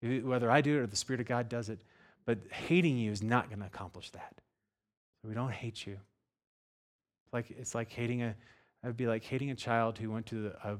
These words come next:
really bad math teacher that taught him two plus two equals three. Right? You'd be like, "I don't hate you for that. You, you just had a really bad math teacher."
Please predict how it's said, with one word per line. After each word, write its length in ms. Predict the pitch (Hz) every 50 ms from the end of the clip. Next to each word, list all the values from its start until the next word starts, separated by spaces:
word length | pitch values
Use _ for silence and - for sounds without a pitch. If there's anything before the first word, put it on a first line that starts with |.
| - -
really 200 | 120 117 117 107
bad 260 | 104 113 104 101 95
math 220 | 104 104 104 -
teacher 220 | - 113 101 - 101
that 100 | 95 98
taught 160 | - 110 101
him 80 | 98 98
two 160 | - 110 104
plus 200 | - 104 95 -
two 140 | - - 101
equals 400 | 95 92 - 98 90 - - - _ -
three. 260 | 107 95 95 95 98 _ _ _ _ _ _ _ _ _ _ _ _ _ _ _ _ _ _ _ _ _ _ _ _ _ _ _
Right? 200 | - 110 110 113
You'd 140 | 123 120 107
be 80 | 117 110
like, 200 | 107 104 113 - - - _ _ -
"I 180 | 135 131 156 185
don't 160 | 196 165 98
hate 240 | 92 98 92 - 101
you 60 | 95
for 140 | - 104 101
that. 300 | 110 120 151 180 - -
You, 100 | 131 135
you 380 | 139 131 - _ _ _ - 147
just 120 | 151 -
had 100 | - 113
a 40 | 104
really 300 | 92 104 113 117 123 120
bad 220 | 101 123 117 104
math 240 | 107 113 120 117 -
teacher." 380 | - - 95 - - 98 98